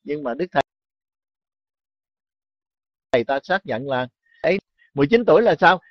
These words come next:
Sáu năm đi tầm đạo, sáu năm ngồi khổ hạnh. Thì như vậy đó là cộng mười hai năm với cộng mười chín tuổi là ba mươi mốt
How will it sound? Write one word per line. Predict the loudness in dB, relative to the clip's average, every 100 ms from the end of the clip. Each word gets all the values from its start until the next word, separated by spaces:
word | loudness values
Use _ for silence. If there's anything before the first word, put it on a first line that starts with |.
| _
Sáu | 0 2 4
năm | 2 0
đi | -2
tầm | 0 0 2
đạo, | 0 0
sáu | 2 0
năm | 0 -4 -6 -8 -8 -6
ngồi | -4 -2 -2 -6
khổ | -2 -2
hạnh. | 0 -2 -4 -12 _ -20 -20 -4
Thì | 2 4 4 0 -2 _ _
như | -2 0 4
vậy | 6 6
đó | 4 4
là | 2
cộng | 2 -2 -2
mười | -2 0
hai | 2 2
năm | 0 -2
với | -2 0
cộng | 0 0
mười | -2
chín | -2 -2
tuổi | 0 0
là | 0
ba | 2 2
mươi | 2 -2
mốt | 0 0